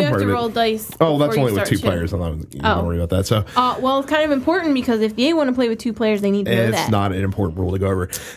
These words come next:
Speaker 2: And then on the, <laughs> on the side of the board, um, there are twenty-five market stalls, and they're arranged in a five-by-five grid.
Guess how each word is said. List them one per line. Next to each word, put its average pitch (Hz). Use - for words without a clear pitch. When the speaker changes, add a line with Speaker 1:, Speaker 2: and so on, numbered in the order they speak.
Speaker 2:
And 147
then 160
on 160
the, 147
<laughs> -
on 165
the 160
side 202
of 226
the 165
board, 123
um, 113
there 123
are 120
twenty-five 123
market 110
stalls, 82
and 123
they're 127
arranged 123
in 113
a 113
five-by-five 107
grid. 92